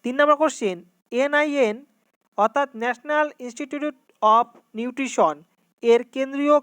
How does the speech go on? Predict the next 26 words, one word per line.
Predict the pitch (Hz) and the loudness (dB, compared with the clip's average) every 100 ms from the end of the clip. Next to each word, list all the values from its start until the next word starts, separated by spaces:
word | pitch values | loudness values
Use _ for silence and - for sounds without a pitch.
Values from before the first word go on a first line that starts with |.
| 262 | 2
কার্যালয় | 226 202 240 254 262 | 0 2 2 2 2
কোথায় | 233 254 226 | -2 2 2
অবস্থিত? | 196 185 190 180 170 139 _ _ _ _ _ | 2 -4 -8 -2 -2 -2 _ _ _ _ _
অর্থাৎ | 190 208 269 262 _ | -4 -2 -2 -6 _
পুষ্টি | 269 262 - 294 | -10 -8 -8 -4
সম্পর্কে | 269 233 247 240 262 269 277 _ _ _ _ | -4 0 0 0 -2 -2 -2 _ _ _ _
যে | 175 185 220 220 - _ _ _ | -12 -4 -2 -2 -6 _ _ _
জাতীয় | 180 202 214 269 226 | -6 -2 -2 0 2
গবেষণাগার | 214 220 240 247 247 226 | 2 0 -4 -2 0 0
রয়েছে, | 220 208 254 302 - _ _ | 0 -2 -4 -8 -10 _ _
সেই | - 202 | -10 -4
জাতীয় | 208 202 262 220 | -4 -4 -2 0
গবেষণাগার | 208 208 226 220 233 226 | 0 -4 -8 -4 -4 -4
কোথায় | 208 220 175 | -4 0 0
অবস্থিত | 185 - 208 208 | -2 -8 -6 -4
রয়েছে? | 170 160 233 302 _ _ _ _ | -4 -4 -6 -8 _ _ _ _
এর | 185 - | -8 -2
সঠিক | 226 254 269 | 0 0 -4
অ্যান্সার | 240 240 233 | -4 -2 -2
হয়ে | 240 | 0
যাবে | 240 254 277 - _ _ - | 2 2 2 -2 _ _ -2
অপশন | 202 - 254 247 - | -2 -2 -6 -6 -8
সি, | - 269 277 - _ - | -6 -4 -6 -10 _ -6
হায়দ্রাবাদ। | 196 208 208 170 131 - _ _ _ _ _ - | 0 4 4 2 0 -6 _ _ _ _ _ -4
হায়দ্রাবাদে | 190 226 226 226 185 | 2 4 4 4 4
অবস্থিত। | 165 - 151 | 0 -6 -14